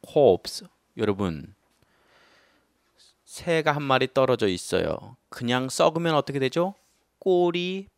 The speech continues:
파서 없어지죠. 꼴파쇼. 꼬리 파게 되는 거야. 그래서 꼴파쇼, corpse. 그러면 꼬리 파게 되니까 시체,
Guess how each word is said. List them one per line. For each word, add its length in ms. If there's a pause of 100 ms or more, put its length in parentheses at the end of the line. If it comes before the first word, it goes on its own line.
(140)
파서 580
없어지죠. 720 (240)
꼴파쇼. 1080 (280)
꼬리 280
파게 360
되는 300
거야. 180
그래서 280
꼴파쇼, 1000 (100)
corpse. 760
그러면 440 (500)
꼬리 320
파게 360
되니까 340
시체, 580